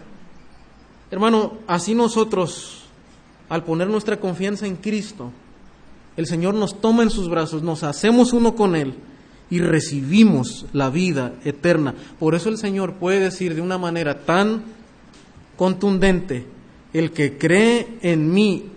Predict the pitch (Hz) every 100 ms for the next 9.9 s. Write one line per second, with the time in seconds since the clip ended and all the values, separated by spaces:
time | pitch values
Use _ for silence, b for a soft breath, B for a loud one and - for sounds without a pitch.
0 | - - - 160 170 202 165 123 120 120
1 | 104 - 101 95 - - - - - -
2 | - - - - b b b b b -
3 | - - 160 - - 202 247 240 233 240
4 | - 226 220 190 160 143 143 196 240 254
5 | 247 247 247 233 196 147 120 104 - -
6 | - - - - 165 147 180 233 165 143
7 | 165 208 214 214 196 - 151 123 - 139
8 | 143 156 151 135 127 117 - - - -
9 | - - - 131 123 131 127 123